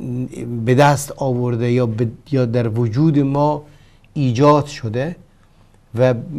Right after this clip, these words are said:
به همین صورت مراحل مختلف تکاملی که داشتیم در خلقت، از نطفه تا مرحلهٔ تکمیلی که عقل سالم و، اه،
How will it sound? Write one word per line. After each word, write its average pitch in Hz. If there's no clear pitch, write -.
به 117
همین 139
صورت 131
مراحل 123
مختلف 127
تکاملی 120
که 117
داشتیم 113
در 107
خلقت، 127
از 110
نطفه 131
تا 139
مرحلهٔ 120
تکمیلی 127
که 120
عقل 131
سالم 120
و، 120
اه، 117